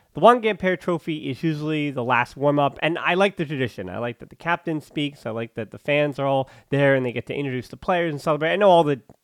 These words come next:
different teams do it. It's not a specific to Barcelona thing, but I do enjoy that they have this tradition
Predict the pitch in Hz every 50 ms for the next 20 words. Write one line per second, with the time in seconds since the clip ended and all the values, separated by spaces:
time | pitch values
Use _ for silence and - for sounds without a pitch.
0 | _ - 156 - - 127 - - 139 120 104 101 98 98 101 107 - 143 131 123
1 | 120 110 - - - - 117 - - 151 - 135 - - 123 - 123 123 120 -
2 | 131 123 120 - - - 156 156 156 156 143 _ _ - - - - - 160 180
3 | - - - 156 160 143 190 185 175 160 139 143 147 147 143 127 131 123 - 131
4 | 123 143 170 165 151 151 - - 151 127 135 127 - - 127 120 120